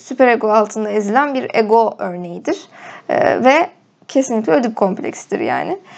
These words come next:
Ee, anne üzerinden yalnız Ödip kompleksi, em, şöyle, romandaki karakterlerin çoğunda anne figürü hayatta olmadığı için romandaki karakterlerde, eşlerinde ve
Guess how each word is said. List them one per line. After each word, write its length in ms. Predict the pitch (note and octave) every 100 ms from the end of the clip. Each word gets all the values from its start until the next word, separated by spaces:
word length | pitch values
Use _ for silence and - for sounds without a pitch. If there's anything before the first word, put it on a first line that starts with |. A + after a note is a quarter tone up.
| - - -
Ee, 200 | F#3 - -
anne 420 | C4 F#4+ G#4+ E4+
üzerinden 460 | D#4+ C#4+ C#4+ D4+ C#4
yalnız 340 | C4+ C4 D4+
Ödip 280 | C4 D#4 -
kompleksi, 840 | C#4 C4+ C#4 C4 - E4 D#4+ - - - - - - - - - _ _ _ -
em, 600 | A3+ A#3 A3 A3 G#3+ A3+ B3+
şöyle, 560 | - D#4 C#4+ A#3+ A3+ G4+ - _ _ _ _ _ _ _ _ _ - A#3+
romandaki 580 | C4 C#4 C#4 D4 D4+
karakterlerin 840 | D#4 C4+ B3 B3 - A3+ A3+ A3+ C4+
çoğunda 320 | C#4 C4+ B3
anne 260 | G3+ B3 C4
figürü 280 | C4+ B3 C4+
hayatta 420 | B3+ B3 B3 B3
olmadığı 380 | C#4+ C#4 A#3 G3+
için 400 | G#3 - F4 - - - - B3+
romandaki 520 | B3+ C#4 C#4 C#4+ D#4
karakterlerde, 840 | C4+ A#3 A#3 A#3 G#3+ A3+ A#3 B3 - -
eşlerinde 880 | B3 B3 B3+ A#3 A3+ G#3 B3 D4 A#3+
ve 300 | A3+ G#3+